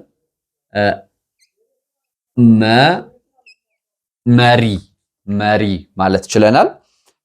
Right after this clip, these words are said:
ከዛ ደግሞ እ፣ ሪፖርት፣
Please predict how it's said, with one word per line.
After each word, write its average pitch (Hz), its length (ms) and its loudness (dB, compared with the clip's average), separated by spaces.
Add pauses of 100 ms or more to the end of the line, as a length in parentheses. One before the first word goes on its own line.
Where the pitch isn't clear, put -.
(120)
ከዛ 110 340 0
ደግሞ 120 240 0 (1400)
እ፣ 95 60 -4 (1500)
ሪፖርት፣ 117 1120 0